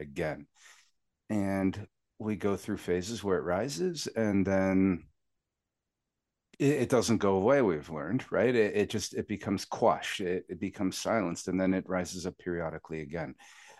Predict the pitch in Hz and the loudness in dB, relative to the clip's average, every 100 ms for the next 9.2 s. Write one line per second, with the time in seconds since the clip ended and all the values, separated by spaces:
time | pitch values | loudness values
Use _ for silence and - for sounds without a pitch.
0 | - 101 - 127 165 170 - 80 - - | -2 -2 -2 2 2 2 0 -4 -4 -10
1 | - 95 92 92 98 95 95 - 95 90 | -6 -2 0 0 2 0 0 -4 -6 -4
2 | - 98 104 95 85 90 90 87 123 123 | -4 -2 -2 -2 -4 -4 -4 -2 2 2
3 | 90 78 82 - _ _ _ _ _ _ | 2 0 -6 -8 _ _ _ _ _ _
4 | _ _ _ _ - 110 104 101 98 - | _ _ _ _ -4 0 2 2 0 -6
5 | - _ _ _ _ _ _ _ - 110 | -12 _ _ _ _ _ _ _ -2 4
6 | 120 131 127 123 113 107 110 113 113 - | 8 8 8 6 6 6 4 4 0 -4
7 | - 120 127 120 98 - 90 90 98 101 | -2 0 2 2 0 -2 -2 -2 0 0
8 | 98 101 - - 92 - - - 90 95 | 2 0 -2 -6 -6 -6 -12 -6 -2 0
9 | 151 180 | 0 -2